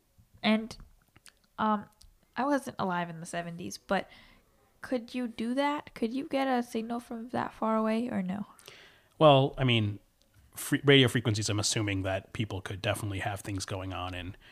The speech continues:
Speaker 2: there would be a scientific explanation that if somebody was trying to broadcast something lo-, close by,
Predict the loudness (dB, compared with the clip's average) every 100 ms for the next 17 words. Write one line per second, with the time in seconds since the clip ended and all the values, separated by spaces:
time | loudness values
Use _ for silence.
0 | -14 -2 0 0 0 -2 -4 -6 -8 -10
1 | -10 -8 -8 -8 -6 -8 -6 -6 -6 -6
2 | -6 -6 -6 -6 -6 -6 -6 -6 -6 -6
3 | -6 -6 -6 -8 -10 -8 -8 -8 -8 -4
4 | 2 2 2 -4